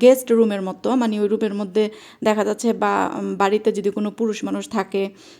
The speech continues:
বা আশেপাশের যদি কোনো বন্ধুরা থাকে, ওনারা সবাই মিলে ওইখানে আড্ডা দেয়। তো ওইখানে কোনো মেয়ে মানুষ যায় না, ওনারাই থাকে আর কি। তো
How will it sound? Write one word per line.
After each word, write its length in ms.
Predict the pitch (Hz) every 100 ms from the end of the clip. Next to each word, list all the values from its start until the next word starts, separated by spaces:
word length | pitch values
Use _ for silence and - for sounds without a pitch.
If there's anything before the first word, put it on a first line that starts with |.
| -
বা 260 | 208 220 208
আশেপাশের 640 | - 226 226 214 214 208
যদি 200 | 196 208
কোনো 220 | 214 214 196
বন্ধুরা 460 | 226 226 202 208
থাকে, 400 | 208 196 202 202 - - -
ওনারা 360 | - 226 214 226
সবাই 320 | 233 214 220
মিলে 200 | 240 277
ওইখানে 300 | 240 202 208
আড্ডা 280 | 202 196 196
দেয়। 260 | 165 190 254
তো 120 | 277
ওইখানে 360 | 277 302 285
কোনো 340 | 294 240 240 233
মেয়ে 240 | 226 247
মানুষ 320 | 226 202 214
যায় 260 | 190 190 180
না, 200 | 185 285 - -
ওনারাই 380 | 233 214 214
থাকে 320 | 208 214 - 196
আর 100 | 185
কি। 260 | 240 320 - - - _
তো 100 | 226